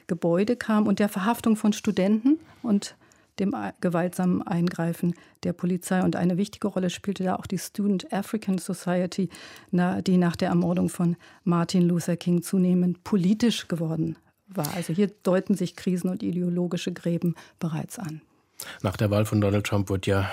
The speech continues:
Speaker 2: überall gefragt, ja, wer seien denn, wer sind denn diese vielen Millionen Menschen, die ihn gewählt haben? Und da wurde viel spekuliert über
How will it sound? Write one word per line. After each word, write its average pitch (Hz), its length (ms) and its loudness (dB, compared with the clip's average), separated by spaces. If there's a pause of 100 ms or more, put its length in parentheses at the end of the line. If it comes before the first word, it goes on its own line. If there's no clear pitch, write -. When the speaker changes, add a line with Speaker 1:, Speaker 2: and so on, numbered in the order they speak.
(120)
Speaker 2:
überall 98 240 0
gefragt, 101 480 -2
ja, 90 220 0
wer 104 180 4
seien 101 380 6
denn, 95 240 4
wer 95 100 4
sind 110 240 4
denn 95 140 4
diese 98 240 2
vielen 139 340 6
Millionen 117 400 6
Menschen, 107 380 4
die 107 180 4
ihn 123 280 4
gewählt 107 520 2
haben? 104 280 2
Und 110 120 4
da 113 140 4
wurde 135 220 2
viel 151 200 2
spekuliert 123 640 0
über 110 240 2